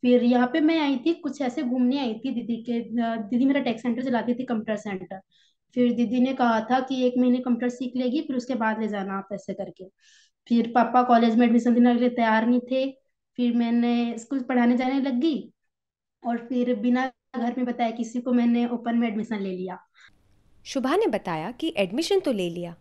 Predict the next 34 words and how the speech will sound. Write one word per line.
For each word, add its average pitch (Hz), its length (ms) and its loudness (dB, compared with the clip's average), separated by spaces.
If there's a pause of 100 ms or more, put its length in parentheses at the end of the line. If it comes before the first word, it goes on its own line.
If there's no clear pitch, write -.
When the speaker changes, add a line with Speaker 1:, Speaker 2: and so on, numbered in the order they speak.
(200)
Speaker 2:
और 240 100 2
बहन 202 260 -2
का 226 120 -4
पूरा 240 220 -2
सपोर्ट 180 360 -6
भी 247 120 -6
था, 240 220 -10 (580)
पर 285 120 4
रिश्तेदार, 202 640 -2
माँ 233 260 0
बाप, 202 360 -2
भाई, 226 340 0
इन 269 160 -4
सबको 320 300 -4
मनाने 240 380 0
में 330 120 -4 (160)
काफ़ी 262 300 -2
वक्त 226 260 -2
लगा, 175 260 -8 (520)
जिसकी 226 320 -6
वजह 208 280 -2
से 196 260 -6 (340)
वो 359 60 2
यहाँ 240 320 2
से 262 140 -2
वहाँ 202 220 -2
होती 180 280 -8
रही। 170 240 -10 (1300)
ये 320 120 2
यहाँ 262 340 2
से 320 140 -2
वहाँ 320 200 2
अभी 262 240 2
नहीं, 294 300 0